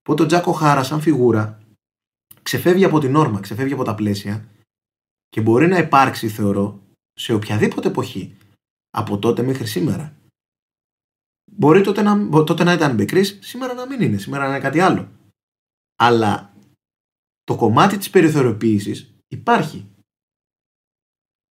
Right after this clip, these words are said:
Ασχέτως, ε, εθνικότητας, ασχέτως, ε,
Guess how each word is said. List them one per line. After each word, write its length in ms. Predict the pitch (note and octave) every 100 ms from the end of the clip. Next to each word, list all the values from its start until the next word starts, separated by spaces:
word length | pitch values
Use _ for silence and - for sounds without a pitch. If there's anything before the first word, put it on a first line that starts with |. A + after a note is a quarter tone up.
| _ _ _ _ _ _
Ασχέτως, 540 | - A2 - G#3 F3 -
ε, 680 | C#3+ B2+ G#2 G#2 G2+ G2+ _ _ -
εθνικότητας, 1000 | A2 G#2+ F#2+ F#2 D3+ D#3 E3+ D#3+ - -
ασχέτως, 800 | G#2+ G#2+ D3+ D3 A#2+ G#2 - - - _ _ _ _ _ _
ε, 480 | - F#2+ F2+ G#2+